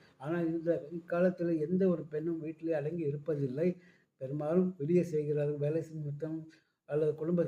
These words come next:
குடும்ப, குடும்ப சுமையின் காரணமாக வெளியே செய்கிறார்கள். ஆனால் அவர்களை இந்த ஷைத்தான் இவ்வாறு வழி கெடுக்கிறான், இளைஞர்களையும் வழி கெடுக்கிறான். எனவே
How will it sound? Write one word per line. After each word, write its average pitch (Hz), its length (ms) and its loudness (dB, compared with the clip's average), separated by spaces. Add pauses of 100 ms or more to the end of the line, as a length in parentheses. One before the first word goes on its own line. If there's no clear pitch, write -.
(160)
குடும்ப, 165 240 -2
குடும்ப 165 300 -2
சுமையின் 156 360 -4
காரணமாக 143 480 0
வெளியே 147 240 0
செய்கிறார்கள். 151 600 0
ஆனால் 165 280 2
அவர்களை 147 400 2 (460)
இந்த 156 300 -2
ஷைத்தான் 165 400 0
இவ்வாறு 143 300 0
வழி 143 200 0
கெடுக்கிறான், 143 520 -2 (340)
இளைஞர்களையும் 175 680 8
வழி 156 140 6
கெடுக்கிறான். 135 560 -4
எனவே 151 300 -2